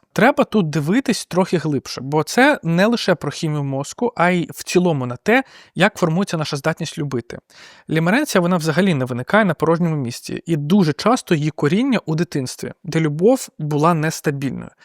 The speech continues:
де, наприклад, теплі моменти змінювалися холодом, увага дистанцією, а близькість, е, відкиданням чи покиненням. І у саме такому досвіді дуже часто народжується оця так звана тривожна прив'язаність. Це постійне очікування втрати.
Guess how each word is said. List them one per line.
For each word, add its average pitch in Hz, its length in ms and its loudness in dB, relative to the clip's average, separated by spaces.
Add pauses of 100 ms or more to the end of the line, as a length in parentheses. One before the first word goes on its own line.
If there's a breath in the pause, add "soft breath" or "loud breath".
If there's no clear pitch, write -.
де, 180 200 2
наприклад, 175 480 0
теплі 208 260 0
моменти 175 440 0
змінювалися 160 640 -2
холодом, 143 680 0 (280 loud breath)
увага 185 400 2
дистанцією, 156 840 -2
а 143 60 -2
близькість, 180 640 -2
е, 147 220 0 (180)
відкиданням 165 800 0
чи - 140 -10
покиненням. 139 480 -6 (280)
І 165 80 2
у - 120 -6
саме 226 260 2
такому 180 300 0
досвіді 185 380 0
дуже 170 240 0
часто 190 380 0
народжується 160 560 0
оця 160 460 0
так 151 220 -2
звана 160 320 2
тривожна 156 500 0
прив'язаність. 147 880 -4
Це 143 300 2 (100)
постійне 220 540 0
очікування 165 640 -2
втрати. 147 500 -4